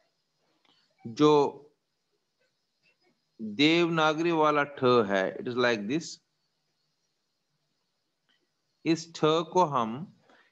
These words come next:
शारदा में कैसे लिखते हैं?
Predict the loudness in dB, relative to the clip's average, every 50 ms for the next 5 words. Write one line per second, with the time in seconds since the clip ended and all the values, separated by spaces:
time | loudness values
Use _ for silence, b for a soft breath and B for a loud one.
0 | b b -18 -14 -10 -4 0 2 2 4 2 2 0 -2 -2 -2 0 0 0 -2
1 | -4 -4 -4 -4 -4 -6 -8 -10 -14 -18 _ _ _ _ _ _ _ -20 -20 -20
2 | -20 _ _ _ _ _ -2 -2 -2 0 0 2 2 2 2 0 -2 -2 0 0
3 | 2 2 2 0 -2 -4 -8 -12 -16